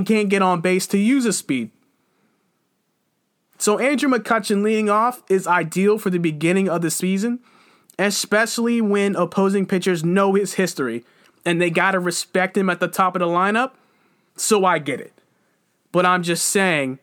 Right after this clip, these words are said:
it concerns me, and it will concern me going forward towards the season if this is going to be a Red October season, which I think it will be. Next player,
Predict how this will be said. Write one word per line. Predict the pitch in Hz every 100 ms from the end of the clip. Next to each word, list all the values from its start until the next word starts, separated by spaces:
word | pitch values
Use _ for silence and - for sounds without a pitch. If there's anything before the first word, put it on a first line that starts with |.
| _ _ _ _ _ _ _ _ _ -
it | 185
concerns | 180 190 165 - 196 196 175
me, | 185 185
and | 185
it | 180
will | 170 202 196
concern | 196 160 - 170 156
me | 147 139 -
going | 175 170 165
forward | - 175 160 151
towards | 185 160
the | 143
season | - 156 127 123
if | 170
this | - 170 180
is | 165
going | 165 165 151
to | 151
be | 160 143 135 - -
a | 185
Red | 170 185 151
October | 143 147 - 185 135
season, | - 185 123 107 - _ _ _ _
which | 170 160
I | 151
think | 147 175 143
it | 135 123
will | 120
be. | 131 107 - _ _ _ _ _ _ _ _ _
Next | - 170 156 -
player, | 165 131